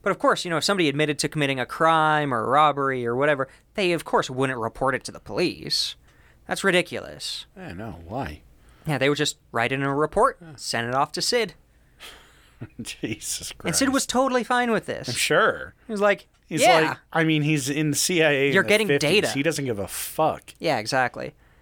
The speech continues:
Speaker 1: Uh, they, they did a couple other things kind of on the side.
Speaker 2: He's just rolling in government stipends.
Speaker 1: They, they were tasked with finding what the best drug would be to spike an entire building and create a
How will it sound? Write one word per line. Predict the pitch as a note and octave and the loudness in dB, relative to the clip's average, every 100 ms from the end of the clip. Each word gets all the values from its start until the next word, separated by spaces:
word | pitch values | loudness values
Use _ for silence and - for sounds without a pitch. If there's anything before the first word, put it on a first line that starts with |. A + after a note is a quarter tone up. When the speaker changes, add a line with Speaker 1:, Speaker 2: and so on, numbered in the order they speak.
| _ _ _ C3+ | _ _ _ -4
Speaker 1:
Uh, | D3 D3 C#3+ | 2 4 4
they, | E3 F#3 F#3+ | 4 4 2
they | E3+ G3 | 2 2
did | A3+ | 4
a | B3+ | 2
couple | G#3+ G#3 G3+ | 0 0 0
other | F#3+ | 0
things | F#3+ G#3 - | -2 -6 -4
kind | G3 E3 | -2 0
of | |
on | E3 | 0
the | C#3+ | 0
side. | - C3 A#2+ D#3+ D#3+ | 0 2 2 -2 -8
Speaker 2:
He's | - A2+ | -12 -14
just | - | -12
rolling | F2 F#2+ A2 A2 | -6 -4 -2 -2
in | F#2+ F2 D#2+ - | -6 -8 -12 -10
government | F#2 F2 F#2 D#2 | -8 -6 -8 -6
stipends. | - - F#2 - - - - - - - | -6 -4 -6 -8 -12 -10 -12 -12 -16 0
Speaker 1:
They, | F3 F3+ | 2 4
they | F3+ E3 | 2 2
were | D3+ | 2
tasked | F#3 E3 - | 0 -2 -2
with | E3+ | -8
finding | - D#3 E3+ F#3 F#3 F#3+ _ _ _ _ _ _ _ _ _ | -2 -2 0 -4 -4 -10 _ _ _ _ _ _ _ _ _
what | C#3 C#3 G3+ A3+ _ - | -10 -2 -2 -2 _ -8
the | D#3+ | -8
best | - D#3+ - - | -4 -2 -2 -2
drug | D3 C#3+ C3 C3+ - | 0 0 0 -8 -14
would | D#3+ C#3 C3 | -6 -6 -4
be | B2 A#2 | -6 -6
to | - C#3+ | -6 -4
spike | - - E3 | -2 0 -2
an | D#3+ | -2
entire | C3 - - F#3 F3+ | -8 -8 -4 -2 -2
building | C#3 B2 - - - _ _ _ _ _ - _ _ - | 0 -2 -4 -12 -18 _ _ _ _ _ -20 _ _ -6
and | D3 C#3 | -4 -4
create | - E3 E3 D3+ | 0 0 0 0
a | C#3+ C#3+ | 0 -2